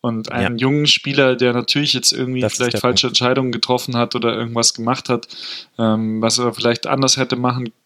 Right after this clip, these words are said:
Speaker 1: können, ähm, ja, also wo soll der denn jetzt hin? Wer nimmt den jetzt? Wo, wo landet der? Und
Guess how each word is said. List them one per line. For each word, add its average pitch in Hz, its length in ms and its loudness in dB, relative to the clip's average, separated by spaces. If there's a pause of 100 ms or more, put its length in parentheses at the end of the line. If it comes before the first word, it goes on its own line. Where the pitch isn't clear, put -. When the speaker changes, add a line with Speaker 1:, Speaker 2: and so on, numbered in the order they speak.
(120)
Speaker 1:
können, 139 460 0 (460)
ähm, 120 460 -2 (420)
ja, 110 320 -2 (100)
also 117 360 -4
wo 127 60 -4
soll 139 180 4
der 139 120 4
denn 123 160 0
jetzt 113 160 0
hin? 135 240 -4
Wer 117 100 0
nimmt 135 220 -2
den 135 120 0
jetzt? 131 340 0
Wo, 120 220 -4
wo 120 80 0
landet 127 400 0
der? 123 340 2
Und 117 500 -12